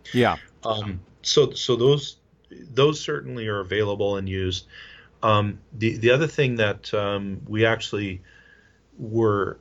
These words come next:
Speaker 2: really fortunate to be able to get, um, compounded to be used for I V,
Speaker 1: Mm-hmm.
Speaker 2: uh, use was, uh, curcumin,
Speaker 1: Mm.
Speaker 2: which is a,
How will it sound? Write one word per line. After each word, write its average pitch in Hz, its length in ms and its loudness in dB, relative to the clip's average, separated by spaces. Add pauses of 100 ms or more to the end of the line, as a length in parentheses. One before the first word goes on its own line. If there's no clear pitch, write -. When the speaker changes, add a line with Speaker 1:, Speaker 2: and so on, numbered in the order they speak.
(140)
Speaker 2:
really 120 480 2
fortunate 113 960 0
to - 140 -8
be 101 160 2
able 101 240 4
to 95 160 -8
get, 98 320 2 (260)
um, 95 460 0 (200)
compounded 104 680 0
to 98 240 -6
be 95 140 -6
used 98 380 0
for 98 240 0
I 95 180 2
V, 92 340 0 (260)
Speaker 1:
Mm-hmm. 95 180 -8 (200)
Speaker 2:
uh, 92 320 -2
use 101 340 -4
was, 92 360 2
uh, 90 200 4 (100)
curcumin, 101 720 2 (160)
Speaker 1:
Mm. 131 540 -2
Speaker 2:
which - 240 -12
is - 180 -18
a, 90 80 -10